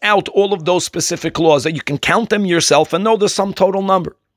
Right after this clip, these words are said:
Whenever the number is written prior, there's something in addition that, that, that we're trying to impart over here. Same thing over here, the Rebbe, as we have in Yein Malchus, Sefer Noshim, Siman Tes, why did the Rambam have to write Asara Devarim, ten responsibilities,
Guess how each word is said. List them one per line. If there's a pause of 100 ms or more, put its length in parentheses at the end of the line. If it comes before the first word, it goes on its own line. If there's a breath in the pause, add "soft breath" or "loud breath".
(640 loud breath)
Whenever
the
number
is
written
prior,
there's
something
in
addition
that,
that,
that
we're
trying
to
impart
over
here. (400 soft breath)
Same
thing
over
here,
the
Rebbe,
as
we
have
in
Yein
Malchus,
Sefer
Noshim,
Siman
Tes,
why
did
the
Rambam
have
to
write
Asara
Devarim,
ten
responsibilities,